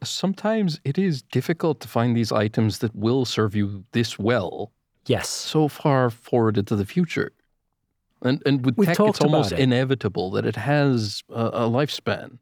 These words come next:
Speaker 2: We've talked about it, and this is why the, the loss of so many comparison websites to, you know, M poopification, all of the other issues of, you know, that we've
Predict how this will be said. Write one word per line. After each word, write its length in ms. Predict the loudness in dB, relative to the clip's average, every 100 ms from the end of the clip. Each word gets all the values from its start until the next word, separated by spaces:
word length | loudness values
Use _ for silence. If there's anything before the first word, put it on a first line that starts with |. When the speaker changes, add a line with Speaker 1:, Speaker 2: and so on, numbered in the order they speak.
| _ _ _ _ _ _ -2
Speaker 2:
We've 160 | -2 2
talked 300 | 2 2 4
about 280 | 4 6
it, 120 | 4 4
and 240 | 4 4
this 160 | 2 0
is 120 | 2
why 340 | 2 2 2 2
the, 400 | 2 2 0 -2 -10 -20 _ _ _
the 120 | 2 4
loss 400 | 4 2 0 -2
of 100 | -2
so 200 | 0 2
many 180 | 2 0
comparison 720 | 0 0 2 0 0 0 0
websites 560 | -2 -2 -2 -2 -4 -12
to, 640 | -8 0 2 2 2 0 -4 -12 _ _ _ _ _
you 80 | 0
know, 60 | 2
M 160 | 2 2
poopification, 960 | 2 0 0 0 2 2 2 2 2 2
all 220 | 2 0
of 120 | -2
the 180 | 0 0
other 300 | 2 0 0
issues 600 | 0 0 0 0 0 0
of, 180 | 0 0
you 80 | 0
know, 80 | 0
that 140 | 0
we've 180 | -2